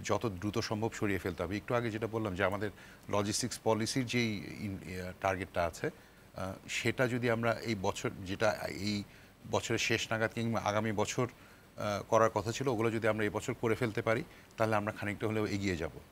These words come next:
আমাদের, আ, ফাইন্যান্সিয়াল সেক্টরসে বেশ কিছু ফান্ডামেন্টাল রিফর্ম দরকার আছে। আ, রিফর্মটা দরকার কারণ যেমন, যেমন ধরুন যে, আ, ব্যাড ডেটের ম্যানেজমেন্টের জন্যে, আ, ব্যাংকের ক্যাপিটালের থেকে আমাদের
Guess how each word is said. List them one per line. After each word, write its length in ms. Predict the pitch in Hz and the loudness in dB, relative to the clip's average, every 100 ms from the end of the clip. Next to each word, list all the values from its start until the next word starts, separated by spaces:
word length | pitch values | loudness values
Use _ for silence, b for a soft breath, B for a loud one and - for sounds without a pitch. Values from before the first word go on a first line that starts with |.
| b b b - - | b b b -20 -4
আমাদের, 480 | 107 110 113 123 117 | 0 0 2 2 2
আ, 460 | - 71 107 110 | -2 -6 -2 -2
ফাইন্যান্সিয়াল 460 | 92 107 120 - 131 | 2 2 2 0 0
সেক্টরসে 520 | - 113 131 110 123 98 | 0 0 0 2 0 2
বেশ 200 | 117 - | 0 0
কিছু 260 | 127 - 117 - 71 - | -4 -4 -6 -8 -14 -14
ফান্ডামেন্টাল 580 | - 117 123 117 110 117 | 0 2 2 0 0 -2
রিফর্ম 400 | 92 - 117 110 | -2 0 -2 0
দরকার 320 | 87 90 107 | -2 0 0
আছে। 280 | 82 - 139 - B B B B - | 0 -2 -6 -8 B B B B -8
আ, 140 | 107 | -4
রিফর্মটা 420 | 104 101 127 123 | -2 -2 0 0
দরকার 420 | 101 107 101 123 | 4 4 4 2
কারণ 280 | 113 117 113 | 4 4 4
যেমন, 240 | 110 117 104 82 | 2 0 -2 0
যেমন 240 | 110 120 | 0 2
ধরুন 220 | 120 123 | 0 2
যে, 160 | 117 110 b b b - | 2 0 b b b -8
আ, 100 | 98 90 | -8 4
ব্যাড 220 | - 104 | 4 6
ডেটের 280 | 110 120 123 | 2 2 4
ম্যানেজমেন্টের 600 | 107 110 120 127 117 123 | 4 2 2 -2 0 0
জন্যে, 260 | 120 120 208 | 0 -2 -2
আ, 680 | - - - - - 110 104 - - - | -4 -12 -20 -12 0 0 0 -6 -14 4
ব্যাংকের 360 | 113 113 139 | 6 6 2
ক্যাপিটালের 480 | - 120 131 135 139 | 4 2 4 2 2
থেকে 200 | - 139 | 0 0
আমাদের 420 | 135 113 120 139 | 0 2 4 4